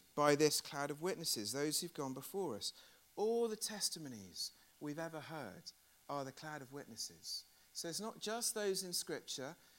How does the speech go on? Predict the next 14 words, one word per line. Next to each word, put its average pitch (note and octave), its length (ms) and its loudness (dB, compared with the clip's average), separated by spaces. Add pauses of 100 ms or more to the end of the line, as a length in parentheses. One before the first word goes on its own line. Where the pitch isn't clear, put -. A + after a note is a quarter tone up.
(120)
it's F3 200 0
the F3 80 -4
stuff A3+ 300 0
that's G#3 160 0
happening F#3 460 -6
now, G#3+ 320 -4
the D3+ 80 -10
stuff G#3+ 340 -6
you F#3+ 100 -8
read G#3 240 -4
in F3 120 -6 (300)
Church G#3+ 300 0
Life G3 240 -2
magazine. F3 600 -6